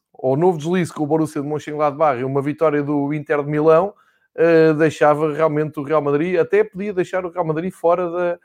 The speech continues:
das provas, eh, europeias, porque o Shakhtar,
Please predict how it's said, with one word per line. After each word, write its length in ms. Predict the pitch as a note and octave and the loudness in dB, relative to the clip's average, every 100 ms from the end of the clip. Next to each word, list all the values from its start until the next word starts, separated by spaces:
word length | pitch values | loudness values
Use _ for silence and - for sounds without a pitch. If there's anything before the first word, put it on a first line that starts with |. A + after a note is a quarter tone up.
| _ _ _ | _ _ _
das 200 | E3 D#3 | -4 -2
provas, 640 | F3 E3+ D#3 E3 E3 D3+ | 2 2 4 0 0 -2
eh, 200 | D#3 D#3 | -8 -6
europeias, 640 | D#3+ D#3+ D#3+ C#3+ B2+ A2+ G#2+ | 0 0 2 4 4 2 -4
porque 840 | - A2 - B2 A#2+ A#2+ A#2 B2 B2 | -10 -10 -4 0 2 2 0 -4 -12
o 240 | - A#2 A2+ | -12 -10 -10
Shakhtar, 560 | - C#3 - D3 C#3 | -2 -2 0 2 2